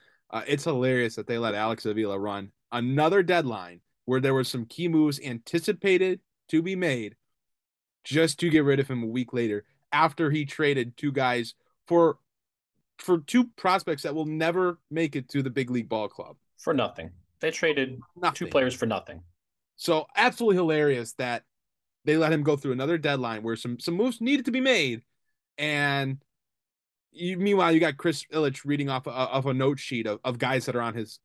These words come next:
Speaker 1: his M L B roster. It's pathetic. Uh, the Tigers are a joke. Chris Ilitch is a joke. And that's kind of all I have to say about them right now. I mean, thank God Al Avila's gone, but,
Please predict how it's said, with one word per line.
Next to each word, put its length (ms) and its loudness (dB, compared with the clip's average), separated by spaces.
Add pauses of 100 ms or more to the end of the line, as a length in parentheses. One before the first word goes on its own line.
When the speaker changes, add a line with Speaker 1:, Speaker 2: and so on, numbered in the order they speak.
Speaker 1:
his 260 -6 (560)
M 120 -2
L 60 0
B 140 -2
roster. 500 -4
It's 180 -2
pathetic. 520 -8 (120)
Uh, 400 -6
the 120 -8
Tigers 340 -2
are 80 0
a 60 -6
joke. 300 -4
Chris 160 -8
Ilitch 220 -6
is 100 -10
a 40 -14
joke. 480 -12 (500)
And 680 -12 (760)
that's 400 -8
kind 220 -2
of 80 -4
all 160 0
I 40 -2
have 100 -4
to 100 -12
say 180 -4
about 260 -4
them 220 -12
right 180 -12
now. 220 -14
I 60 -18
mean, 220 -14 (400)
thank 180 -4
God 200 -2
Al 240 -2
Avila's 340 -4
gone, 400 -6
but, 280 -8